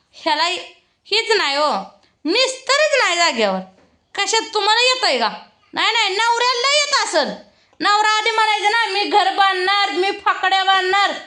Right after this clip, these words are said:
मी एकटा बांधणार, मिस्त्रीची काय गरज नाही." आता बांधा, मिस्त्री गेलं चुना लावून तुम्हाला. बांधा तुमची तुम्ही आता. काय? तुम्हीच बांधा.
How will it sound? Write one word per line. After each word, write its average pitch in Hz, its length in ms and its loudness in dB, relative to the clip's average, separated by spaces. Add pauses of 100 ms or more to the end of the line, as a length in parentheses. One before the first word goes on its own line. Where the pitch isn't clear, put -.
(220)
मी 339 140 -2
एकटा 381 540 0
बांधणार, 392 440 2
मिस्त्रीची 359 500 -2
काय 359 200 0
गरज 330 240 0
नाही." 262 180 0 (440)
आता 370 240 0
बांधा, 494 520 2
मिस्त्री 453 360 -2
गेलं 494 360 0
चुना 440 220 2
लावून 392 280 0
तुम्हाला. 262 300 -2 (680)
बांधा 294 380 0
तुमची 440 380 -2
तुम्ही 311 180 2
आता. 190 180 -4 (680)
काय? 392 160 0 (360)
तुम्हीच 320 240 0
बांधा. 285 340 -2